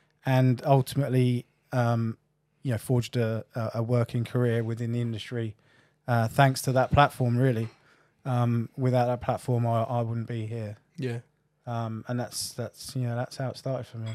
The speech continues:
Speaker 1: Were chat rooms dead when, when you kinda got into it?
Speaker 2: M S N, Skype, we had those.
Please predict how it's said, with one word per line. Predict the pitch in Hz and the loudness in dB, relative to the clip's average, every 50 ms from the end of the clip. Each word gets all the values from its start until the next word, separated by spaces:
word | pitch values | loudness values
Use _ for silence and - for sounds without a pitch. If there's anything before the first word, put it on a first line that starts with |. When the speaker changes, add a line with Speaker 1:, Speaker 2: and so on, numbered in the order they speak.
| - - | -2 2
Speaker 1:
Were | 180 175 | 2 4
chat | - - 208 202 | 6 6 6 6
rooms | 202 185 180 165 | 6 6 6 6
dead | - 175 180 185 180 185 185 | 8 8 8 8 8 4 0
when, | 196 190 180 180 185 180 185 | 2 4 4 4 4 2 -2
when | - 180 180 175 180 | -2 0 2 4 4
you | 180 180 170 | 4 4 2
kinda | - - 175 175 170 165 165 _ _ _ _ _ _ - | 4 4 4 4 4 2 -2 _ _ _ _ _ _ -4
got | - 175 | -2 0
into | 180 180 175 - - | 0 0 0 -2 -2
it? | 196 190 - | -4 0 2
Speaker 2:
M | - 165 175 202 | 4 6 6 6
S | 185 - - | 6 4 4
N, | 196 196 202 208 | 2 2 2 2
Skype, | 202 - - - 165 175 208 240 240 - _ _ - | -2 -4 2 4 6 6 6 4 -4 -8 _ _ -4
we | 175 170 | -2 0
had | 175 170 | 0 2
those. | 131 127 135 147 165 - - - | 2 2 2 2 0 -2 -8 -18